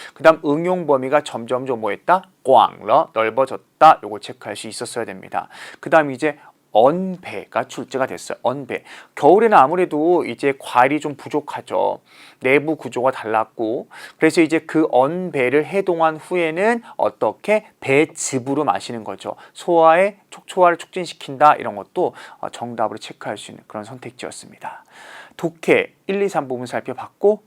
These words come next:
저랑 같이 바로 쓰기 한번 들어가 보도록 하겠습니다. 자, 쓰기 총평 살펴볼 텐데, 쓰기는 뭐 구월과 비슷한 난도로 출제가 됐어요. 이게 비슷하다라는 건 뭐냐면, 이렇게 기본 구문을 묻는 문제가 많이 출제가 됩니다.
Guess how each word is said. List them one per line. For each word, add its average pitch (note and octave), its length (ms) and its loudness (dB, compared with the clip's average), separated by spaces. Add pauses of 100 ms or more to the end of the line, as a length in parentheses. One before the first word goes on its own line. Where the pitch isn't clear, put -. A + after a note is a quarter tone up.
저랑 A#2+ 220 -4
같이 A2+ 180 -6
바로 A2 200 -10
쓰기 - 500 -10
한번 B2 320 -6
들어가 A2+ 300 -2
보도록 G#2+ 200 -10
하겠습니다. G2 600 -8 (380)
자, - 200 -2
쓰기 - 640 -8
총평 C#3 320 -8
살펴볼 A#2+ 420 -6
텐데, B2+ 460 -6 (240)
쓰기는 A#3+ 400 -4
뭐 F#3 120 -2
구월과 F3 380 2
비슷한 F#3 440 -4
난도로 A#2+ 340 0
출제가 C#3 420 -4
됐어요. G#2+ 500 -10
이게 C#3+ 120 -8
비슷하다라는 D#3 760 0
건 D3+ 140 -2
뭐냐면, A#2 400 -6
이렇게 A2+ 460 -4 (260)
기본 G#3 460 -2
구문을 D3 300 -4
묻는 A2+ 280 -8
문제가 A2 340 -6
많이 A#2+ 240 -8
출제가 G#2+ 760 -10
됩니다. G#2+ 420 -12